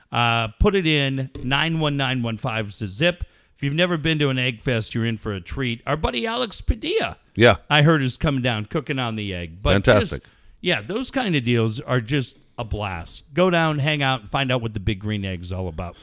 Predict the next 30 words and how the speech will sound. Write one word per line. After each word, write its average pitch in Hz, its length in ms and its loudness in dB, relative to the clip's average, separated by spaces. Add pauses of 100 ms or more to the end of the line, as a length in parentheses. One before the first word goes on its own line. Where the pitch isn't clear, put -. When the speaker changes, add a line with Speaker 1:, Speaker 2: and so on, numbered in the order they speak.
(160)
Speaker 2:
And 143 160 8
finally, 165 420 10
again, 135 320 6
Kyle 131 260 12
Fluker, 117 340 6
he's 117 180 6
the 117 80 2
guy 120 140 6
that 117 140 6
took 113 120 -2
care 113 140 4
of 98 100 4
our 95 140 6
website. 135 580 8
We 92 120 -2
tell 104 200 4
you 104 160 6
all 107 280 6
the 143 100 -4
time 123 360 2
that 98 120 -2
you 101 100 -2
need 117 200 2
that 110 160 4
perfect 113 300 0
website 113 460 4
to 98 80 -6
make 101 200 -2
your 98 80 2
business 98 480 0